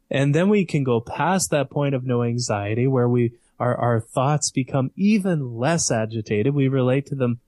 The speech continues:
positively. Our emotional reactivity goes down and we find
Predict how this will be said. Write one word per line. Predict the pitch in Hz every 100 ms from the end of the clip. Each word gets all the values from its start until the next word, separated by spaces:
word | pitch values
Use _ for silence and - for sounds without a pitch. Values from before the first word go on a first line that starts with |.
| _ _ -
positively. | - 143 151 151 131 127 113 113 107 127
Our | 135 131
emotional | 131 123 127 143 - 143
reactivity | 127 120 117 117 135 117 113
goes | 113 107
down | - 131 165 123 101 107 - - _ -
and | 123 123
we | 127 127 131 _ - -
find | 113 104 101 98 98